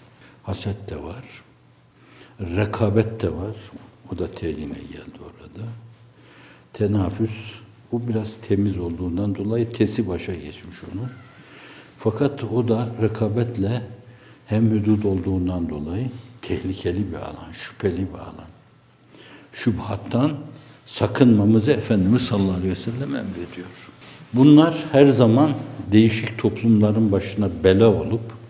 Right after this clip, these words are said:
imparatorlukları yerle bir ettiği gibi Roma İmparatorluğu, Mısır'ı, değişik İslam devletlerini, Emevileri, Abbasileri, o Endülüs'te ne zaman aklıma gelse gözlerim dolar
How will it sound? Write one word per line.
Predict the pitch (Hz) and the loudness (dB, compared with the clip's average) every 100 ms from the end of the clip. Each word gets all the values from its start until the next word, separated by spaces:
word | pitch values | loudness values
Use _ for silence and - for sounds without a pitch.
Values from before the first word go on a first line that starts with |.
| - - - - - - - | -20 -20 -20 -20 -20 -20 -4
imparatorlukları | 110 101 110 107 104 110 101 95 - 104 110 | 0 2 4 4 4 4 2 2 0 2 4
yerle | 110 98 95 98 92 - - | 6 6 4 2 0 -4 2
bir | 156 120 | 4 4
ettiği | - - 101 85 | 2 0 0 0
gibi | 71 71 71 - - | -2 -6 -8 -10 -6
Roma | 87 104 104 | 0 2 2
İmparatorluğu, | 85 92 90 101 - 87 76 85 95 - - - - - - _ | -2 -6 -10 -12 -10 -10 -10 -12 -12 -14 -20 -20 -20 -20 -20 _
Mısır'ı, | 90 107 117 107 87 80 90 - - - - - - - - | 0 0 2 0 0 0 -4 -12 -20 -20 -20 -20 -20 -20 -2
değişik | 107 113 113 135 - | 4 4 4 0 -2
İslam | - - 127 135 110 | -6 -2 4 8 8
devletlerini, | 101 92 87 - 87 76 76 85 95 - - - | 8 6 2 0 -4 -2 -4 -4 -6 -10 -20 -10
Emevileri, | 98 113 107 95 80 80 73 80 90 - - - - | 0 4 4 2 0 -4 -6 -8 -10 -16 -20 -16 -6
Abbasileri, | 127 120 95 - 104 73 73 71 - - _ - - - - 113 | -4 -2 -4 -4 -8 -8 -10 -10 -14 -20 _ -20 -20 -20 -6 -2
o | 117 | 2
Endülüs'te | 120 117 104 101 98 - 104 92 | 6 6 6 4 0 -2 -2 2
ne | 117 | 2
zaman | 113 104 101 | 4 4 2
aklıma | 95 - 107 104 | -2 0 2 4
gelse | 104 98 - | 4 4 2
gözlerim | 131 117 98 98 107 123 | 2 4 4 4 4 4
dolar | 98 76 69 | 4 2 0